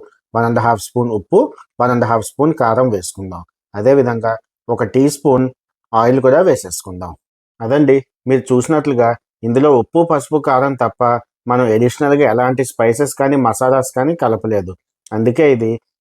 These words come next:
చాలా లైట్గా ఉంటుంది. అలాగే చిన్నపిల్లలు కూడా కారం అన్న ఫీలింగ్ లేకుండా చాలా ఇష్టంగా తింటారండి. ఇవన్నీ వేసుకున్న తర్వాత దీన్ని ఒక్క పది నిమిషాలు పక్కన పెడితే సరిపోతుంది.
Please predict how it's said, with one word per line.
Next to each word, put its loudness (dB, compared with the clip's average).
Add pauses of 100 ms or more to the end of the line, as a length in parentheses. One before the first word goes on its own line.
(100)
చాలా 2
లైట్గా 0
ఉంటుంది. 0 (320)
అలాగే 0
చిన్నపిల్లలు 0
కూడా 4 (420)
కారం 2
అన్న 0
ఫీలింగ్ -2
లేకుండా -2 (300)
చాలా 0
ఇష్టంగా 0
తింటారండి. -2 (400)
ఇవన్నీ 2
వేసుకున్న 2
తర్వాత 0 (520)
దీన్ని 2
ఒక్క -2
పది 0
నిమిషాలు 0
పక్కన -2
పెడితే 2
సరిపోతుంది. -2